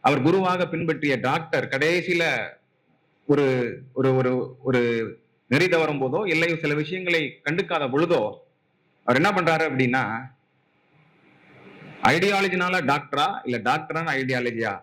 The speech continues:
அப்படிங்கிற Ideology always stands, then the individual person. இதுதான் ஆர் எஸ் எஸ் ஓட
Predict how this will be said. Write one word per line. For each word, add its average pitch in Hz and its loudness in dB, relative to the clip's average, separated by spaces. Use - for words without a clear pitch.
அப்படிங்கிற 110 -8
Ideology 151 2
always 156 0
stands, 120 -4
then 135 4
the 156 2
individual 143 2
person. 131 0
இதுதான் 131 0
ஆர் 156 2
எஸ் 160 -6
எஸ் 135 -8
ஓட 123 -2